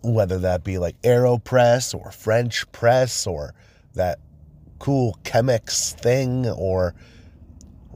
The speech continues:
instant coffee, or, you know, you just like to pound your energy drinks, or you like to bump some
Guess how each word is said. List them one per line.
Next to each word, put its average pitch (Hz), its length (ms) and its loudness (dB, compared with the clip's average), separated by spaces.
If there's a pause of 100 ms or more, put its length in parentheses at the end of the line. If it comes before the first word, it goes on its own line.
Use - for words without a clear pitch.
(340)
instant 127 500 0
coffee, 120 920 2
or, 78 560 -8 (440)
you 101 100 -4
know, 90 220 -2 (160)
you 110 160 0
just 104 160 0
like 107 140 0
to 92 80 -8
pound 120 460 0
your 95 240 -6
energy 127 380 0
drinks, 120 540 -4
or 95 160 0
you 98 140 -4
like 104 260 2
to 98 240 2 (580)
bump 117 300 2
some 98 420 -2